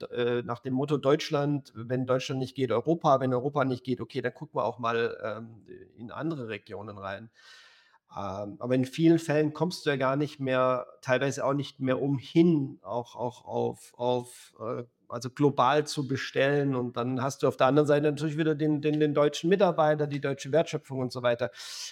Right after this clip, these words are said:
Wie wägst du das für dich ab und wie gehst du die Wege oder hast du vielleicht sogar Wege, dass du argumentierst: „Hey Leute,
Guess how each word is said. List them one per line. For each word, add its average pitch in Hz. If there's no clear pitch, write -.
Wie 156
wägst 156
du 160
das 156
für 175
dich 147
ab 156
und 156
wie 143
gehst 180
du 180
die 143
Wege 160
oder 127
hast 160
du 196
vielleicht 156
sogar 139
Wege, 156
dass 143
du 139
argumentierst: 143
„Hey 143
Leute, 151